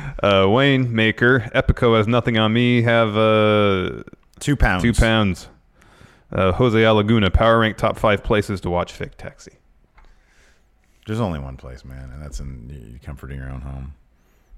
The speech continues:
Speaker 2: Or on the toilet, I guess.
Speaker 1: Yeah, I guess on the toilet. That's probably prime spot. Daniel Encinas, watching Steven Larson's reaction to Omega's Dragon Suplex of Ishii into the table. G one U S A, uh, I W G P, man, great match,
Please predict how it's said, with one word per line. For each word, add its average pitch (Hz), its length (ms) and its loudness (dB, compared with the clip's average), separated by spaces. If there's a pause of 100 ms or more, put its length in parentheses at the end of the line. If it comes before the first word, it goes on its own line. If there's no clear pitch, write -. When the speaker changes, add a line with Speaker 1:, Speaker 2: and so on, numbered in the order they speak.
(760)
Speaker 2:
Or 73 120 -12
on 65 180 -12
the 62 60 -16
toilet, 62 360 -16
I 62 60 -16
guess. 64 180 -16
Speaker 1:
Yeah, 85 160 -6
I 82 40 -8
guess 82 160 -12
on 80 60 -12
the 80 60 -14
toilet. - 260 -12
That's - 100 -18
probably - 240 -8
prime - 300 -10
spot. 90 360 -12
Daniel 95 300 0
Encinas, 90 500 -4
watching 98 300 0
Steven 95 300 -4
Larson's 92 360 0
reaction 90 600 -2
to 90 180 -4
Omega's 87 400 -4
Dragon 90 300 -2
Suplex - 440 -6
of 87 100 -12
Ishii 98 400 -4
into 87 140 -4
the 85 80 -10
table. 101 500 2 (480)
G 131 280 4
one 131 320 4
U 123 220 4
S 117 200 2
A, 110 500 4 (440)
uh, 92 500 2
I 98 160 0
W 101 280 2
G 101 180 0
P, 104 180 0
man, 95 300 0
great 90 220 -2
match, 92 320 -2